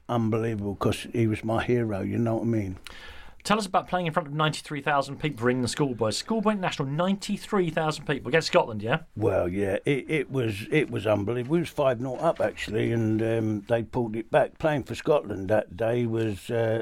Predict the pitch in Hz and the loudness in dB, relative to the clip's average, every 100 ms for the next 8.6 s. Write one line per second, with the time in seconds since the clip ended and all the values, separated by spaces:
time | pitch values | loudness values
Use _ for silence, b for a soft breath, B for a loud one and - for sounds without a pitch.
0 | - 143 123 117 120 110 - 127 143 - | 0 0 2 0 -2 -2 0 0 0 -6
1 | b b 117 110 143 131 113 110 120 117 | b b -4 2 2 2 -2 0 0 0
2 | 113 107 117 104 101 123 117 101 104 113 | -2 -2 -2 -2 -2 4 4 4 -2 0
3 | 104 104 117 120 - 123 117 131 123 - | 0 0 -2 0 2 2 2 -2 -4 -8
4 | - 147 139 113 139 139 151 147 - - | -6 -2 -2 -2 -2 -2 -2 -6 -16 -20
5 | - 120 117 117 - 127 123 120 120 - | 0 0 2 -4 -2 0 0 0 0 0
6 | 127 127 135 B B B B B - 120 | 0 0 -2 B B B B B 0 0
7 | 120 113 117 113 131 147 147 131 143 143 | 2 0 0 -2 0 2 4 2 0 0
8 | 131 139 139 123 135 113 | 0 0 0 0 -2 -2